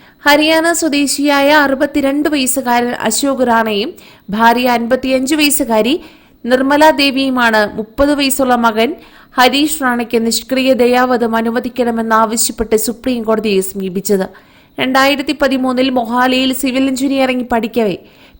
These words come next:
പേയിങ് ഗസ്റ്റായി താമസിച്ചിരുന്ന കെട്ടിടത്തിന്റെ നാലാം നിലയിൽ നിന്ന് വീണാണ് ഹരീഷിന്റെ തലയ്ക്കുൾപ്പെടെ ഗുരുതരമായി പരിക്കേറ്റത്. ശരീരം പൂർണ്ണമായി തളർന്നു. മകനെ പഴയ ജീവിതത്തിലേക്ക് തിരിച്ചു കൊണ്ടുവരാൻ അവർ പോരാടി.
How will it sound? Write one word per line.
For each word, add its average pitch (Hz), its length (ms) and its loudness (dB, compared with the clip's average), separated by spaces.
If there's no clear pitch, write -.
പേയിങ് 247 240 2
ഗസ്റ്റായി 269 420 0
താമസിച്ചിരുന്ന 247 1000 0
കെട്ടിടത്തിന്റെ 262 560 2
നാലാം 262 580 2
നിലയിൽ 254 440 0
നിന്ന് 233 560 -2
വീണാണ് 254 520 0
ഹരീഷിന്റെ 226 800 -2
തലയ്ക്കുൾപ്പെടെ 247 640 0
ഗുരുതരമായി 233 680 -2
പരിക്കേറ്റത്. 214 600 -2
ശരീരം 285 520 0
പൂർണ്ണമായി 277 600 0
തളർന്നു. 202 520 -2
മകനെ 233 420 2
പഴയ 262 300 0
ജീവിതത്തിലേക്ക് 254 720 -2
തിരിച്ചു 247 300 -4
കൊണ്ടുവരാൻ 233 640 -2
അവർ 214 160 0
പോരാടി. 190 560 -4